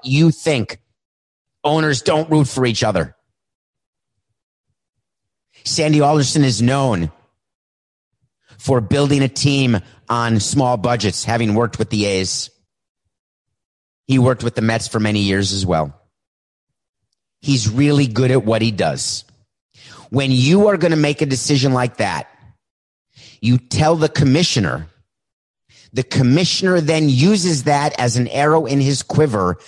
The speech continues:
to make sure that he helps you get the twenty-three votes.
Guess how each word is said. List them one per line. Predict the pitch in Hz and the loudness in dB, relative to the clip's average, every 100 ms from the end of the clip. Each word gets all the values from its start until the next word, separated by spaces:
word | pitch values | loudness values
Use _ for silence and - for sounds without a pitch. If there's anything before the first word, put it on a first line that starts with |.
| - - - | -20 -18 -4
to | 165 | 0
make | 143 156 170 | 2 2 -2
sure | - - 151 156 156 | -4 -4 0 2 2
that | 143 135 - | -2 -6 -8
he | - 165 143 | -2 0 0
helps | 135 143 - - | 0 -2 -4 -2
you | 147 127 | 0 0
get | 135 135 | -2 -4
the | 117 | -6
twenty-three | - 135 135 123 120 135 127 | -6 -4 -2 -4 -2 -2 0
votes. | 147 131 - - - | 0 0 -4 -8 -10